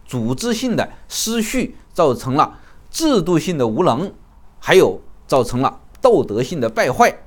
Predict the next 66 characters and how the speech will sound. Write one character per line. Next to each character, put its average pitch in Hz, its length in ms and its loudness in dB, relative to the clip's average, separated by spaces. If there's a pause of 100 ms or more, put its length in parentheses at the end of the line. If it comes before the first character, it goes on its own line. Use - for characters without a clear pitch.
(380)
统 151 220 0
治 262 160 -2
者 135 120 2
他 143 140 -4
们 180 180 -6 (360)
想 117 360 2
的 214 220 4 (140)
主 123 200 -4
要 226 200 4
就 190 180 2
是 - 140 2
啊， - 180 2
保 98 160 0
护 139 220 -4
政 165 180 0
权， 135 380 -6 (300)
他 165 100 -4
们 175 100 -4
把 117 140 -2
人 90 200 -4
民 180 320 -2
当 143 220 -2
作 131 140 0
随 165 260 -4
时 151 160 -4
可 135 140 -4
以 107 100 -4
牺 - 260 -10
牲 151 180 -8
掉 147 200 0
的 85 80 -10 (160)
代 - 140 -6 (160)
价。 - 160 0 (540)
所 165 180 0
以 123 100 0
啊， 110 240 -2
疫 151 140 -6
情 123 200 -4
发 127 160 -2
生 131 200 -4
之 127 100 -4
后， 160 240 -2 (640)
他 - 100 -6
们 135 120 -4
从 147 200 -2
上 175 220 0
到 160 140 2
下 - 280 2
都 147 120 0
想 139 180 0
隐 107 120 -2
瞒 95 220 -2
疫 156 140 -4
情， 110 240 -8
最 127 140 -4
后 110 100 -4
啊， 104 140 0 (180)
反 90 160 -4
而 107 100 -4
造 113 200 0
成 101 160 -10
了 110 40 -4
疫 131 200 -8
情 104 240 -12
失 - 240 -8
控。 - 260 -4